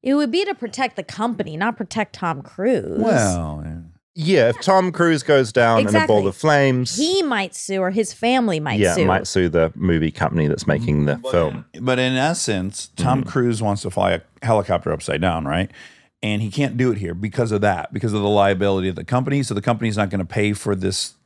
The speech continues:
Speaker 2: uh, production,
Speaker 1: Yeah.
Speaker 2: this film day.
Speaker 3: Hmm.
Speaker 2: So he can't do what he wants. So he goes, "Ah, what if we go down to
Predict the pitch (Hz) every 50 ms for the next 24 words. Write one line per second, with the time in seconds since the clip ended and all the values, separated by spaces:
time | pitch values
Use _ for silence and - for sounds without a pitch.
0 | _ _ - - 101 95 90 90 92 - 117 104 113 110 110 - - - 104 95
1 | 95 92 - - _ _ _ - - 185 160 135 117 - - - 160 196 220 190
2 | 131 104 90 113 92 90 - 117 120 147 160 151 170 147 135 131 117 110 98 92
3 | 92 85 82 82 127 - - _ _ _ _ _ _ _ _ _ - - 113 113
4 | 104 101 104 - - 190 226 262 254 185 113 98 101 110 127 123 139 120 117 123
5 | 120 117 117 117 113 110 104 98 92 95